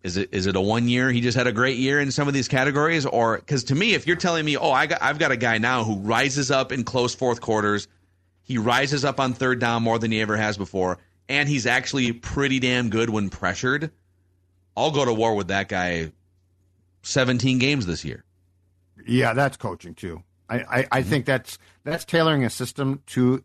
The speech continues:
Speaker 2: your quarterback and making sure he, he is confident and gets it and feels empowered again. Yeah, no, I, I don't think that's a fluke. I think it's a very, very, I think the correlation between the improvements Kirk made, which were, in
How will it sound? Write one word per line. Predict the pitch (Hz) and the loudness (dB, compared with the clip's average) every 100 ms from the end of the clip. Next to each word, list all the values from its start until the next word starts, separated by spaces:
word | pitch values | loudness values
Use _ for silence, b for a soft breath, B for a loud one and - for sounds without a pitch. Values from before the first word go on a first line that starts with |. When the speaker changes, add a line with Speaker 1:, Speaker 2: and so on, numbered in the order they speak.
| _ | _
Speaker 2:
your | 117 101 | -6 -6
quarterback | - 104 120 131 131 135 - | -2 0 2 2 2 0 -4
and | 110 104 - | -2 -2 -2
making | 107 107 107 120 | -2 -2 0 0
sure | 110 113 110 | -2 0 -2
he, | 110 110 - | -2 -8 -12
he | - 98 | -8 -8
is | - | -4
confident | 104 110 - 123 110 101 | -2 -2 0 -2 -2 -4
and | 101 | -6
gets | 98 101 - | -4 -4 -4
it | 120 - | -4 -4
and | 101 | -8
feels | - 107 101 95 85 - _ _ | -4 -4 -4 -4 -8 -12 _ _
empowered | 92 85 87 101 117 | -14 -2 0 2 2
again. | 120 127 131 135 107 | 2 2 2 0 0
Yeah, | 107 101 | 0 2
no, | 123 117 | 0 2
I, | 135 165 135 | 0 0 -2
I | |
don't | 175 151 | -4 -4
think | 160 143 _ | -8 -10 _
that's | 123 110 | -14 -14
a | 104 | -16
fluke. | - 113 139 190 _ b b b b b b _ _ - | -6 0 0 0 _ b b b b b b _ _ -2
I | 156 | 0
think | 220 165 | 2 0
it's | - | 0
a | 147 | -2
very, | 113 135 160 170 170 165 165 | 2 2 4 4 2 0 -2
very, | 127 120 135 135 139 135 | -2 0 2 4 4 2
I | 123 | 0
think | 175 | 0
the | 233 | -4
correlation | - 262 196 143 147 135 | 2 4 4 2 0 -4
between | 117 123 123 | -4 0 2
the | 113 | 2
improvements | 107 - 170 170 143 | 0 -2 -2 -2 -4
Kirk | - 123 - | -2 -2 0
made, | 113 98 95 - | -2 0 -4 -4
which | 110 107 113 | -4 -4 -2
were, | 110 101 - | 0 0 -2
in | 107 98 | -2 -2